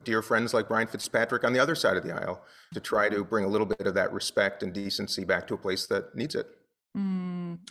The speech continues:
Speaker 2: I love that. I'd love to hear from you too, Brian, about how you ended up in Congress, and tell everybody where you're from too.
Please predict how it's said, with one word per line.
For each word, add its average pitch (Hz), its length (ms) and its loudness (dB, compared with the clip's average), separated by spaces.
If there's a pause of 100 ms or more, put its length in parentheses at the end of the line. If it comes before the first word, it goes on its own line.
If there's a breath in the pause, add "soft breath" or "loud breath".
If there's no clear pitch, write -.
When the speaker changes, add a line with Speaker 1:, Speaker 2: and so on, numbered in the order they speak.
Speaker 2:
I 208 40 -8
love 185 240 0
that. 160 400 -2
I'd 226 180 0
love 233 160 -4
to 240 80 -6
hear 226 180 0
from 214 200 -6
you 214 160 -2
too, 214 520 -2
Brian, 190 340 -2
about 190 320 -2
how 208 240 -2
you 208 240 -2
ended 185 320 -4
up 190 140 -4
in 185 100 -10
Congress, 185 400 -6
and 208 100 -4
tell 269 140 -2
everybody 202 320 0
where - 160 -4
you're - 120 -6
from - 300 -6
too. - 240 -12